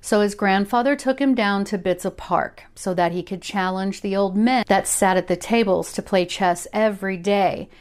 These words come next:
and he nearly dominated every game. Other people would come to watch the boy genius chess player beat the old coots who gossiped and bragged about how good they were.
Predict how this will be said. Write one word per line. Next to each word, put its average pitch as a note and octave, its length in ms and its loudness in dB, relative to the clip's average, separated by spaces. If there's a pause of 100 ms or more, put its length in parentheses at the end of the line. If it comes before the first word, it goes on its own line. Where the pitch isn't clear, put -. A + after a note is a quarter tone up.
(360)
and F#3+ 240 0
he D#4+ 240 2
nearly A3+ 460 2
dominated E3+ 880 0 (140)
every F3+ 540 -2
game. F3+ 580 -6 (1800)
Other C4 300 4
people G3+ 380 0
would F3+ 160 0
come F3+ 240 0
to G3 140 -2
watch F3 380 -2
the - 80 -4
boy F#3+ 280 0
genius F#3+ 720 0
chess A#3 340 0
player E3+ 360 -4
beat A3+ 360 -2
the G#3 140 0
old F#3+ 300 0
coots - 420 -2
who G#3 120 -2
gossiped G#3+ 640 -2
and F3 160 -2
bragged F#3 540 2
about F3 220 -2
how F3+ 180 -4
good F3 320 -6
they F#3+ 200 -2
were. F3+ 360 -6